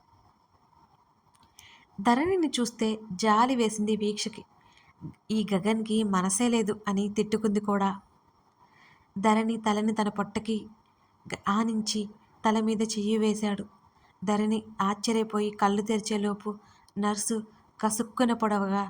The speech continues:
ధరణి మూలిగింది చిన్నగా. వీక్షకి ఆ స్-,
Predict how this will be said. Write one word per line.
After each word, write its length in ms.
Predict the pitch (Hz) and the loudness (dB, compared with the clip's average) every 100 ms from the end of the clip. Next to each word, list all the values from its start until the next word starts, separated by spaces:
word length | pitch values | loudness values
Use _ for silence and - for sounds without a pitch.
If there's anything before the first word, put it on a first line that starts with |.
| - - _ | -8 -20 _
ధరణి 360 | 226 220 214 214 214 | 0 2 2 2 2
మూలిగింది 680 | 202 202 214 196 202 196 202 | 2 0 0 -2 -4 -4 -6
చిన్నగా. 500 | - 180 180 190 190 - _ _ _ _ _ _ _ _ _ _ _ _ _ _ _ _ - _ _ 208 | -8 -8 -6 -6 -8 -10 _ _ _ _ _ _ _ _ _ _ _ _ _ _ _ _ -20 _ _ -2
వీక్షకి 500 | 277 294 294 - 226 - _ _ | -2 0 0 0 -4 -8 _ _
ఆ 100 | 208 214 | 4 4
స్-, 240 | - | 2